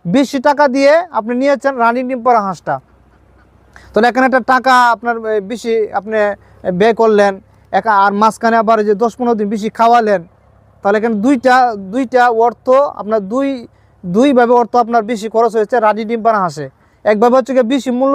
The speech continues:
দিয়ে কিনে নিছেন, একদিন দুই দিন পরে ডিম পাবেন, কিন্তু মূলত এই দশ পনেরো দিন পরে ডিম পাবেন, এটা বেশি দাম দিয়ে কিনে নিয়েছেন। আর দুই নম্বর হচ্ছে গিয়ে এই যে দশ পনেরো দিন পরে ডিম পাইছেন, এই দশ পনেরো দিন তো আপনি খাওয়াইতে হয়েছে আপনার হাঁসকে, এটা এখানে তো একটা টাকা খরচ হয়েছে।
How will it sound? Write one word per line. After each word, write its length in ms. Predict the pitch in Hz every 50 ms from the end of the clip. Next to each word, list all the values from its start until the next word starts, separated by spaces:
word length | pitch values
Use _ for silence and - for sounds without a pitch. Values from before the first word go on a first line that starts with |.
| 277 233
দিয়ে 120 | 285 277
কিনে 320 | - - 262 262 254 262 262
নিছেন, 340 | 254 254 220 - 285 302 339 196 _ _ _ _ _ _ _ _ _ -
একদিন 380 | - 233 214 202 240 247 240
দুই 120 | 220 269 247
দিন 140 | 254 240
পরে 280 | 214 262 254 247 262 254
ডিম 220 | 214 202 254 262 240
পাবেন, 300 | 240 247 233 220 269 294 294
কিন্তু 200 | 233 - 233 208 240
মূলত 280 | 220 240 247 247 233 240 233 233 226 220 220 _ _ _ _ _ -
এই 240 | - 196 208 202 202
দশ 220 | 185 180 233 240 208 -
পনেরো 180 | - 254 247 214
দিন 100 | 214 196
পরে 180 | 214 233 226 220
ডিম 180 | 196 226 226
পাবেন, 300 | 185 196 170 151 151 135 131 _ _ _ _ -
এটা 200 | 196 202 220 214
বেশি 260 | 202 269 254 - 254
দাম 180 | 208 226 233 240 247
দিয়ে 120 | 233 247
কিনে 200 | 214 247 240 240
নিয়েছেন। 340 | 226 214 208 185 160 190 175 165 143 - _ _ _ _ _ _
আর 140 | - 185 190 190
দুই 160 | 180 226 269
নম্বর 220 | 285 285 254 247
হচ্ছে 180 | 254 233 - 269
গিয়ে 140 | 240 294 285
এই 80 | 262
যে 80 | 254 247
দশ 180 | 202 269 269 -
পনেরো 160 | - 277 277
দিন 160 | 277 233 254 220
পরে 160 | - 269 269
ডিম 180 | 233 240 269 262
পাইছেন, 380 | 233 240 233 196 - 247 226 180 151 - _ _ _ _ _
এই 80 | - 185
দশ 160 | 180 240 254 208
পনেরো 180 | - 277 269 262
দিন 160 | 220 233 226
তো 60 | 220 254
আপনি 160 | 240 233 247 233
খাওয়াইতে 340 | - - 240 254 269 240 269
হয়েছে 220 | 233 226 185 196
আপনার 200 | 208 190 196 196 185
হাঁসকে, 360 | 190 196 175 - - - 160 135 135 _
এটা 180 | - 185 190 214
এখানে 240 | 214 220 202 214 220
তো 60 | 220
একটা 160 | 226 208 220
টাকা 200 | 196 - 233 226 220
খরচ 220 | 202 220 220 190 202
হয়েছে। 240 | 180 147 - 143